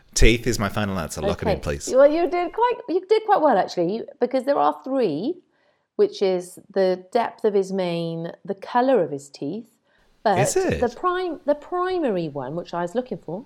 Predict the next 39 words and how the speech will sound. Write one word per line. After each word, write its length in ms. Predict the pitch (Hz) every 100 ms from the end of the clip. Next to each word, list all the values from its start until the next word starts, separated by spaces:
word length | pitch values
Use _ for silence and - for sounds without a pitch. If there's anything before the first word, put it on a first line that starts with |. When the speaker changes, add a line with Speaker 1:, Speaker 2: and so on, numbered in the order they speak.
| -
Speaker 2:
and 120 | 202
you 80 | 190
failed 300 | 190 190 170
to 60 | 165
deliver, 460 | 170 220 302 - - - _
is 260 | - 254 247
his 200 | 247 240
nose, 580 | 226 240 220 170 156 -
the 100 | 196
darkness 580 | 233 214 - - 214 -
of 100 | 226
his 180 | 220
nose. 680 | 220 214 208 180 165 165 - - _ _ -
Speaker 1:
Is 320 | 466 480 -
it? 240 | 440 185 202
Speaker 2:
Yes. 800 | 381 494 571 294 - - - - _ _ _ _ _ _ -
That's 160 | 440 -
a 20 |
good 220 | 427 -
one, 120 | 180
isn't 360 | 220 - 466 -
it? 320 | 190 175 - - _ _ _ -
Speaker 1:
I 80 | 269
think 220 | - 440
that 160 | 539 165
works 220 | 110 -
the 80 | 107
same 240 | - 90
for 100 | -
me 260 | 82 90 165
as 140 | 87
well. 120 | 104
My 120 | 110 104
nose 300 | 104 180 -
is 320 | 113 110 117
getting 420 | - 95 92 92
a 60 | 82
very, 960 | 78 78 87 87 90 87 87 87 90 -
like, 280 | 87 82